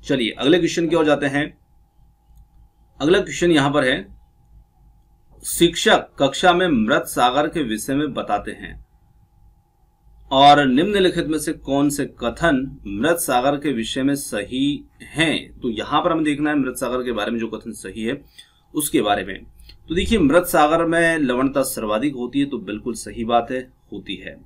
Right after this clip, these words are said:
मृत सागर में लोग डूबते नहीं हैं, ये भी सही है, क्योंकि, अ, वहाँ पर जो नमक की मात्रा होती है उसमें ज्यादा होती है, इस वजह से उसमें वहाँ पर व्यक्ति जो होते हैं डूबते नहीं हैं। और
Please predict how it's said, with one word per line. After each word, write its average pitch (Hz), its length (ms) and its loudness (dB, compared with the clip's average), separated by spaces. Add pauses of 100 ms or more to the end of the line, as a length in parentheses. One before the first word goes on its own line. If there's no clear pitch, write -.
(220)
मृत 175 300 4
सागर 156 380 4
में 156 120 0
लोग 127 440 0
डूबते 101 400 -8
नहीं 98 400 -2
हैं, 135 260 -4 (380)
ये 175 300 4
भी 127 260 -2
सही 101 340 -10
है, 85 160 -14 (280)
क्योंकि, 143 360 0 (380)
अ, 123 60 -6
वहाँ 120 560 0
पर 147 340 2
जो 139 360 0
नमक 127 360 0
की 147 80 2
मात्रा 123 300 -2
होती 110 220 -10
है 107 60 -6
उसमें 98 160 -12
ज्यादा 101 320 -2
होती 127 240 -6
है, 131 60 -6
इस 127 120 -14
वजह 110 100 -8
से 107 160 -10
उसमें - 1120 -10
वहाँ 110 260 -8
पर 104 200 -6
व्यक्ति 98 280 -12
जो 101 120 -14
होते 110 160 -10
हैं 127 140 -8
डूबते 104 460 -10 (220)
नहीं 101 340 -12
हैं। 90 160 -20 (580)
और - 380 4